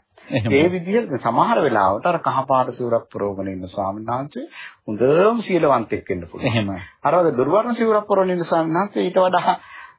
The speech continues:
Speaker 2: දුස්සීල කෙනෙක් වෙන්න පුළුවන්.
Speaker 1: එහෙම.
Speaker 2: නමුත් ඒ නිසා අපි ඇත්තටම අර ස්වාමීන් වහන්සේ කියපු ආකාරයත් එක්ක මට හිතුණා එහෙම අපිට කරන්න පුළුවන් නම් ඒක ලොකු දෙයක්.
Speaker 1: පාට සහ පෙරවීමත් අපි අහන වෙනස්නේ.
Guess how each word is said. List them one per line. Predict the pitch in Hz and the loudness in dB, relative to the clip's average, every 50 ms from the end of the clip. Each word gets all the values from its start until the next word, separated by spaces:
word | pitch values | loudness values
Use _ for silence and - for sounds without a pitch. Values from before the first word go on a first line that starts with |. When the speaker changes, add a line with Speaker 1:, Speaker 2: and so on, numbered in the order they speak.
| _ | _
Speaker 2:
දුස්සීල | - 143 147 151 - 220 208 214 | -8 -6 -4 -2 0 0 0 2
කෙනෙක් | 214 214 196 180 - | 2 2 0 0 0
වෙන්න | - 127 110 101 | 0 -2 -2 -2
පුළුවන්. | 95 - 92 - - | -4 -4 -2 0 0
Speaker 1:
එහෙම. | 113 113 107 101 95 98 101 - _ _ | 0 0 -2 -4 -6 -10 -14 -18 _ _
Speaker 2:
නමුත් | - 123 139 151 - - | -2 0 0 0 -2 0
ඒ | 120 123 151 175 | 0 2 2 2
නිසා | 165 165 - - 117 135 190 | 0 -2 -2 0 0 0 2
අපි | 208 226 220 - 190 156 110 - - _ _ _ _ _ _ _ - | 0 -2 0 0 -2 -2 -2 -4 -10 _ _ _ _ _ _ _ -6
ඇත්තටම | - - - - 165 180 190 185 170 131 104 95 - - - | -6 -6 -4 -2 -2 0 0 2 2 0 0 -2 -6 -8 -6
අර | 110 101 95 | -4 -4 -4
ස්වාමීන් | 92 - 113 113 120 127 127 | -2 0 0 0 0 0 -2
වහන්සේ | 131 131 123 - 117 104 90 - | -4 -4 -4 -4 -4 -6 -6 -4
කියපු | - 127 143 151 - 165 - - - - | -2 -2 -2 -2 -2 -6 -12 -4 0 2
ආකාරයත් | 127 147 165 - 180 160 143 131 123 117 - | 4 4 4 2 2 2 4 4 2 2 0
එක්ක | - - 117 | -6 -8 -6
මට | 107 107 - 110 | -4 -4 -4 -6
හිතුණා | 101 - - 120 151 139 | -8 -10 -6 -4 -4 -4
එහෙම | 123 135 139 135 113 - _ _ - - - - _ _ _ _ - | -4 -4 -4 -4 -4 -4 _ _ -20 -20 -20 -20 _ _ _ _ -10
අපිට | - 110 113 117 120 | -8 -6 -4 -4 -4
කරන්න | - - 101 135 185 226 214 196 | -2 2 2 2 2 2 0 0
පුළුවන් | 190 147 117 104 98 92 | 0 0 0 0 0 -2
නම් | 92 104 127 254 - _ _ _ _ _ _ _ _ - | -2 -4 -4 -6 -8 _ _ _ _ _ _ _ _ -14
ඒක | 110 120 156 | -8 -6 -4
ලොකු | 135 113 107 - - 143 208 247 - - - | -4 -4 -6 -4 -4 -6 -6 -6 -8 -12 -4
දෙයක්. | 113 131 143 110 - - - _ _ _ _ | 0 2 2 2 0 -2 -8 _ _ _ _
Speaker 1:
පාට | - 123 135 143 151 156 147 - 156 151 | 0 2 4 4 4 4 4 4 4 2
සහ | 139 - 143 135 131 143 151 147 | 4 2 0 0 2 0 0 0
පෙරවීමත් | - 147 127 131 135 139 143 151 151 156 160 151 151 151 - | 0 0 2 2 2 4 4 2 2 2 2 2 0 0 -2
අපි | 160 160 165 160 | -2 0 0 0
අහන | 160 170 165 | 2 0 0
වෙනස්නේ. | 160 170 170 175 185 185 - - 277 | 0 0 0 0 0 -2 -4 -6 -8